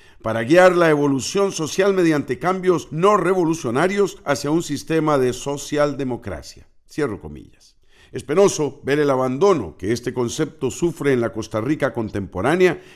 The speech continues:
y más aún cómo el egoísmo, la mezquindad y el cinismo sin límite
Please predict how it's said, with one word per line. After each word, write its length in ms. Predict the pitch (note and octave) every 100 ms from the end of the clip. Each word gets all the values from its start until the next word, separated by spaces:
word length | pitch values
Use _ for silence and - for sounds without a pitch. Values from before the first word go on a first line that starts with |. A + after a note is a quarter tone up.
| -
y 100 | E3
más 240 | G#3 A3+
aún 460 | A#3 F#3+ C3+ G#2 -
cómo 360 | A#3 A3+ D#3+ D3
el 80 | A#2+
egoísmo, 680 | F#2+ G#2 G#3+ D#3 B2+ A#2+ A#2+
la 100 | A2+
mezquindad 800 | A#2 G#3+ - F#3+ D#3+ D3 C#3+ A#2 - -
y 140 | D#3
el 160 | D3 A2+
cinismo 720 | - D3+ A#3 A3 A#2+ G#2+ D#2
sin 240 | - G#2+ F#3
límite 500 | A#3+ G#3+ F#3+ E3+